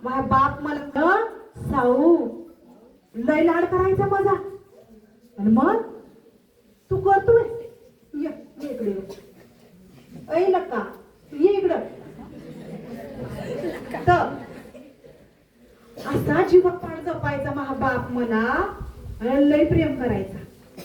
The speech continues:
लय लाड करायचा. लाडाकोडात वाढवलं त्यानं. मला पाहिजे ती गोष्ट आणून दिली तेव्हाच. जेव्हा काय मागितलं असेल तेव्हा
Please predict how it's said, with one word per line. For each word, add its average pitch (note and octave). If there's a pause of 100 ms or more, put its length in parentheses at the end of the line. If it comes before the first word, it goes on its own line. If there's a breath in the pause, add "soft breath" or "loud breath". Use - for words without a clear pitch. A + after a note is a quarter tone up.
(260)
लय D4+
लाड C4+
करायचा. G3 (500)
लाडाकोडात D#4
वाढवलं D#4+
त्यानं. F4 (320)
मला D#4
पाहिजे F#4+
ती G4
गोष्ट G4
आणून F4+
दिली F4+
तेव्हाच. F4+ (1700)
जेव्हा F4
काय G4
मागितलं F#4
असेल F4+
तेव्हा E4+